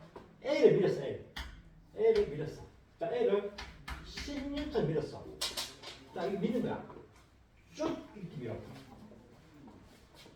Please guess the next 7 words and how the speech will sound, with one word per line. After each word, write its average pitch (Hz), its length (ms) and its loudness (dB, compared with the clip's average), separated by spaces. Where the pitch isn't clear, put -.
자, 254 120 2
그러면 247 160 0
에이비가 208 400 6
어때? - 360 -2
한 220 240 -8
덩어리로 254 400 -2
어때? - 180 -14